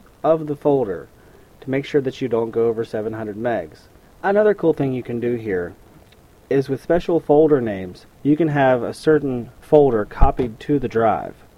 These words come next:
If you make a folder, dollar sign O E M, dollar sign, and then make a subfolder in that, dollar sign one, then any subfolder from that folder will be copied to the drive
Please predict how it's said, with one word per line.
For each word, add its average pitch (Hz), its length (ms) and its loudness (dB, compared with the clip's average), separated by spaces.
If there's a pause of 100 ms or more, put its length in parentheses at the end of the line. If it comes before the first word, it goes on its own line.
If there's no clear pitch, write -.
(400)
If 139 140 -8
you 135 80 -4
make 147 260 -2
a 180 60 -2
folder, 104 560 0 (720)
dollar 120 340 2
sign 117 540 0
O 117 200 4
E 120 260 -6
M, 107 320 -2
dollar 101 340 0
sign, 87 560 -10 (880)
and 123 100 -6
then 135 140 0
make 139 160 0
a 135 40 -8
subfolder 139 680 2
in 110 160 -2
that, 117 380 0 (480)
dollar 113 260 2
sign 104 460 -2
one, 113 480 0 (520)
then 120 140 -2
any 147 200 2
subfolder 131 720 2
from 113 300 -4
that 170 260 4
folder 101 480 0
will 110 160 2
be 117 100 -2
copied 135 460 0
to 135 80 -4
the 123 100 -2
drive 101 540 0